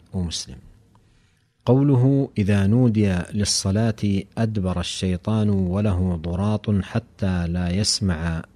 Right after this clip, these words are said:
التأذين"، أدبر أي ولى هاربا، لأن صوت الأذان يزعجه ويصك مسامعه،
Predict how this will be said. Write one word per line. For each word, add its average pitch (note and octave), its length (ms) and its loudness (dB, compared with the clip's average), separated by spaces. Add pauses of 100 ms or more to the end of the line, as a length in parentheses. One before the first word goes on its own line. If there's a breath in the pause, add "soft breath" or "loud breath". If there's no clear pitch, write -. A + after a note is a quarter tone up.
(220)
التأذين"، F2+ 640 -2 (800 soft breath)
أدبر C3+ 540 -2 (260)
أي A2 100 0
ولى G#2 320 2
هاربا، D#2 640 -2 (840)
لأن A2 600 4 (560)
صوت C3+ 380 0
الأذان G2 540 0 (160)
يزعجه G#2+ 500 0
ويصك B2+ 920 0
مسامعه، G2 760 0